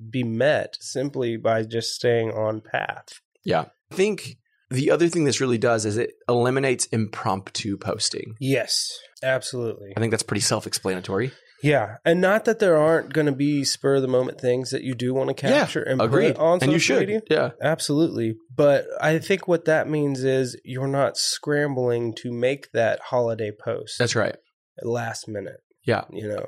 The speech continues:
Speaker 2: A, a good example here is Kara, uh,
Speaker 1: Mm-hmm.
Speaker 2: our social media manager here at Beefy.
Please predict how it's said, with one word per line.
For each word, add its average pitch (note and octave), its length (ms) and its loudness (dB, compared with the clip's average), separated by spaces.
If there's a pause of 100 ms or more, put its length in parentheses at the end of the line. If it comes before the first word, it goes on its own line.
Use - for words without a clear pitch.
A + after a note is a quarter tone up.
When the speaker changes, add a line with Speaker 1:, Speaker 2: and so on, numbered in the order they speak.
Speaker 2:
A, C3+ 180 2
a C3 60 0
good E3 140 2
example C#3+ 360 0
here C#3+ 240 4
is G#2+ 200 2
Kara, B2+ 340 2
uh, A#2 140 2 (480)
Speaker 1:
Mm-hmm. A#2+ 100 -2
Speaker 2:
our B2+ 200 4
social A#2 280 0
media G2+ 200 0
manager G2+ 260 -2
here G#2+ 120 2
at - 80 -2
Beefy. G#2+ 380 0